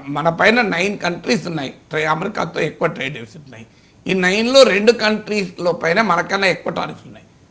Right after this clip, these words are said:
మిగతా సెవెన్ కంట్రీస్ పైన మనకన్నా ఎక్కువ టారిఫ్ లేవు.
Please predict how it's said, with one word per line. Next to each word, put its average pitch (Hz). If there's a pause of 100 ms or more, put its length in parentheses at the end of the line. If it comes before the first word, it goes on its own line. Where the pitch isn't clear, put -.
(120)
మిగతా 240
సెవెన్ 247
కంట్రీస్ 240
పైన 240
మనకన్నా 220
ఎక్కువ 220
టారిఫ్ 190
లేవు. 214